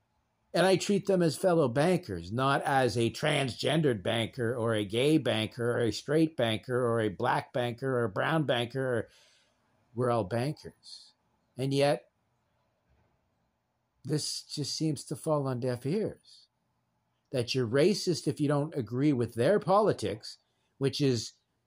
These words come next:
something they've just created in recent times. We're not talking about the protections for lesbian and gay people in society. What we're talking about is that transgendered people want to walk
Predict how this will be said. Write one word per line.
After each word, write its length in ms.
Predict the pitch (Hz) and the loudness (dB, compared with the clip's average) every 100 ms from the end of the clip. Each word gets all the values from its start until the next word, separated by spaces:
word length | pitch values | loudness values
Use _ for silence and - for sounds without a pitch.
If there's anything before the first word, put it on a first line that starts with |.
| _ | _
something 520 | - 143 175 190 196 180 | -6 0 0 2 2 4
they've 260 | 190 160 | 4 4
just 380 | - 190 180 - | 4 4 2 -4
created 800 | - 147 139 147 185 233 214 196 | -10 -2 2 4 6 4 4 4
in 180 | 196 165 | 4 4
recent 440 | 185 202 190 180 | 4 2 -2 -4
times. 420 | 190 220 156 143 | 0 0 0 0
We're 100 | 156 | 0
not 240 | 190 226 - | 2 0 -2
talking 500 | 175 202 190 180 165 | 0 0 0 -2 0
about 320 | 156 151 - _ _ _ - | 4 4 2 _ _ _ -8
the 80 | 127 | -4
protections 720 | 139 - 160 175 - 135 110 | -4 -2 -2 -2 -4 -6 -6
for 140 | 127 | -4
lesbian 480 | 120 131 120 120 113 | 0 0 -2 -2 -2
and 160 | 107 104 | -4 -2
gay 360 | 113 107 101 _ _ _ | 0 0 -2 _ _ _
people 320 | 135 156 120 | -2 0 0
in 120 | 110 92 | -4 -6
society. 640 | 107 - 123 170 120 95 | -8 -4 -2 -2 -2 -2
What 180 | 117 143 | -2 -2
we're 100 | 120 | -2
talking 460 | 170 180 - 127 | 2 2 0 -2
about 260 | 110 104 107 _ _ _ - | 0 0 -2 _ _ _ -2
is 200 | 120 147 | 0 2
that 240 | 131 - _ _ | 0 0 _ _
transgendered 840 | - 202 220 175 127 185 208 180 180 | -2 0 2 0 0 2 4 2 2
people 320 | 190 190 170 | 0 2 2
want 220 | 165 165 | 2 0
to 80 | 156 | -2
walk 440 | 131 143 170 165 | -2 0 0 -2